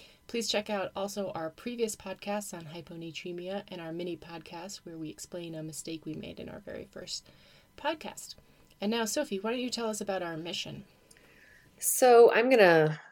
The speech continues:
Speaker 2: abbreviate our mission a little bit, but most importantly, I just want everybody to know that we're here to make nephrology sexy,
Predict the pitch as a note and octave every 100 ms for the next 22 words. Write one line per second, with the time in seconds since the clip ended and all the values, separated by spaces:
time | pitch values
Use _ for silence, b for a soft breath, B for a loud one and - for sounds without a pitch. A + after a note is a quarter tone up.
0 | - - F3 F#3 G3+ G3+ F3+ E3 D#3+ D#3
1 | D#3 - D#3+ D#3 D3+ D3+ D3 - D#3 F3
2 | F3+ A#3 - C#4+ D4 B3 C#4 G3 F#3 E3+
3 | D#3+ F3+ - E3 D#3+ F3+ F3 F3+ F3 E3+
4 | E3 D#3 G#1+ E3+ - _ _ - E3+ E3
5 | F3 G3+ G3 F#3+ F3+ - E3 D#3+ - D3+
6 | D3+ D#3 D#3 D3+ D#3 C#3+ - _ _ _
7 | _ - - - - - - - - -